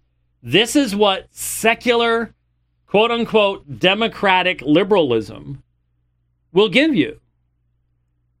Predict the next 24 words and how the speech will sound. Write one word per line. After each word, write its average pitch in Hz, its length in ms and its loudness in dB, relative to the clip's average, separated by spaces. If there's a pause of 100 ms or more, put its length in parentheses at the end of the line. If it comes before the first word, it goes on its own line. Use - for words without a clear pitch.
(240)
All 185 260 2
the 233 120 4
drag 202 540 0
queen 214 420 0
story 214 500 0
hours, 208 760 -2 (560)
all 208 260 4
the 247 120 0
abortion, 170 960 0 (720)
um, 147 560 0 (220)
all 208 380 2
the 190 500 0
transgender 185 1080 0
insanity 165 1400 -2 (1000)
that 175 140 2
is 160 140 0
all 202 200 4
around 214 360 -2
us. - 280 -20 (360)
I - 180 -2
mean, 240 140 2
did 208 160 0
you 302 100 4
see 294 420 0